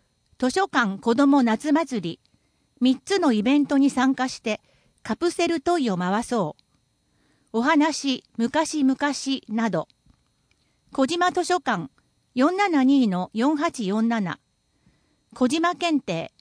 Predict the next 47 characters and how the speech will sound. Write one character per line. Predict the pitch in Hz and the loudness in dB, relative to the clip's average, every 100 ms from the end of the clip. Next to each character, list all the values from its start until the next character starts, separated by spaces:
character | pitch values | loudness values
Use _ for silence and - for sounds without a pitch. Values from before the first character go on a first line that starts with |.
| _ _ _ _ _ 214 | _ _ _ _ _ -6
神 | 359 330 196 | 0 0 0
社、 | 165 - _ - | -4 -6 _ -6
仏 | 202 233 - | -4 -4 -4
閣、 | 285 - 240 - _ | -4 -2 -6 -6 _
祭 | 220 226 294 302 | -4 -2 -2 -2
り | 254 | 0
編。 | 254 233 - _ _ _ _ _ _ _ _ _ _ | 0 -2 -6 _ _ _ _ _ _ _ _ _ _
折 | 240 285 | 0 0
り | 339 | 2
紙 | 381 370 | 0 0
で | 254 | -4
作 | - 202 247 | -6 -6 -2
ろ | 247 214 160 - | 0 0 -4 -10
う、 | |
た | - 202 | -8 -6
こ | 302 | -2
焼 | 294 294 | -2 -2
き | 285 | -2
屋 | 277 | -4
さ | 262 240 | -2 -2
ん、 | 226 - _ _ _ | -4 -8 _ _ _
な | 233 254 | -2 0
ど。 | 190 - _ _ _ _ _ _ _ _ _ _ _ _ | 0 -6 _ _ _ _ _ _ _ _ _ _ _ _
玉 | 254 269 349 | 0 2 0
島 | 359 359 | -2 -2
図 | 349 | -2
書 | 330 349 | -2 -4
館、 | 247 180 170 _ _ _ _ | -4 -6 -8 _ _ _ _
五 | 202 277 339 | 0 0 0
二 | 370 320 | 0 0
六 | 269 277 233 | 0 -2 -4
の | 185 170 - | -4 -4 -6
六 | 214 226 320 | -8 -4 -4
零 | 339 240 | -2 -2
一 | - 220 226 | -4 -8 -8
一。 | - 165 - _ _ _ _ _ _ _ _ | -10 -14 -14 _ _ _ _ _ _ _ _
夏 | 220 226 | -6 -4
休 | 294 359 - 277 | -2 -2 0 -2
み、 | 202 180 - | -2 -4 -8
子 | - 233 | -2 0
ど | 311 | 2
も | 320 | 2
の | 311 | 0
本 | 302 302 302 | 0 0 0
ク | - | 0
イ | 277 180 | -2 -2
ズ。 | 165 - | -6 -10